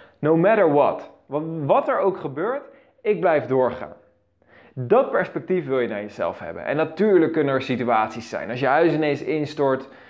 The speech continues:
natuurlijk kan je dan even stoppen met naar de sportschool gaan. Alleen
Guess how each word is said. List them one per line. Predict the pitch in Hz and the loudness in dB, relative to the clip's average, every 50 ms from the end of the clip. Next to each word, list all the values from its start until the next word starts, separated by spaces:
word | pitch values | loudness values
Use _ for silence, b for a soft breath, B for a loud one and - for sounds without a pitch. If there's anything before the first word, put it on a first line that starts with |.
| B B B B B B B _ _ | B B B B B B B _ _
natuurlijk | - - - - 151 160 - 175 196 196 180 160 - | -20 -18 -8 -4 -2 -2 2 4 6 6 6 6 4
kan | 156 139 127 | 2 2 2
je | 131 | 2
dan | 127 123 131 | 2 0 0
even | 139 139 - 131 | -2 -4 -6 -10
stoppen | - - - 156 151 - 143 | -10 -4 -4 -4 -2 -2 -4
met | 135 127 120 | -6 -4 -4
naar | 120 120 113 | -4 -4 -4
de | 110 | -6
sportschool | 113 - 123 117 113 117 - 113 104 92 | -6 -6 -4 -4 -4 -4 -6 -10 -10 -8
gaan. | - - 85 - - - B B B B | -6 -6 -8 -8 -10 -14 B B B B
Alleen | B 143 147 151 160 160 160 165 160 | B 2 4 4 4 4 4 2 -2